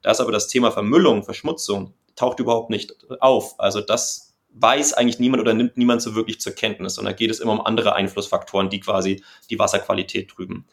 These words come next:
Ich glaube, es sollte jedem klar sein, dass wenn jemand eine Autobatterie ins Wasser schmeißt und da irgendwie Batteriesäure austritt,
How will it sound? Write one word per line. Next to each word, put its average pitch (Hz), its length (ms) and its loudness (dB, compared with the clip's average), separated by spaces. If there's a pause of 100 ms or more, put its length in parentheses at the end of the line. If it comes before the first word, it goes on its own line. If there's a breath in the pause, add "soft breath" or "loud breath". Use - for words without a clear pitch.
(260)
Ich - 60 -18
glaube, 110 240 4
es 117 140 4
sollte 107 180 2
jedem 104 240 0
klar 104 220 4
sein, 117 180 4
dass 101 160 0
wenn 107 80 0
jemand 107 220 0
eine - 100 -2
Autobatterie 113 800 2 (240 loud breath)
ins 104 180 -4
Wasser 107 220 4
schmeißt 110 400 0
und 110 80 -4
da 95 140 6
irgendwie 101 220 0
Batteriesäure 101 680 2
austritt, - 520 0